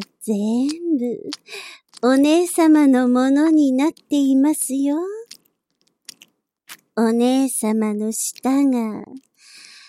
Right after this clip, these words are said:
膣にこすれるたびに、子宮が、キュン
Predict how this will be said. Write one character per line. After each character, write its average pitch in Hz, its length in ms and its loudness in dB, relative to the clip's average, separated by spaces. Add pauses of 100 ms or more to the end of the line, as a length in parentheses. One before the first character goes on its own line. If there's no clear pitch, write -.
(420)
膣 - 520 -4
に 262 540 -2 (240)
こ 226 100 -6
す 240 320 -4
れ 277 200 0
る 285 180 -2
た 269 300 0
び 302 240 2
に、 285 680 4 (1200)
子 - 280 -8 (120)
宮 302 280 4
が、 339 340 2 (960)
キ 240 120 -2
ュ - 20 -4
ン 320 240 -4